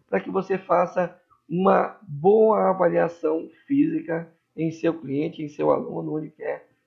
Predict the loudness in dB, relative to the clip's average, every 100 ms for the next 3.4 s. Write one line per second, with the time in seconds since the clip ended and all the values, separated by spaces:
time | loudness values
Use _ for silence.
0 | _ -2 0 -2 -2 -2 -2 -4 _ _
1 | -2 -2 0 -2 -4 -2 -4 -4 -6 _
2 | _ -4 -4 -4 -12 -12 -10 -6 -4 -4
3 | -6 -10 _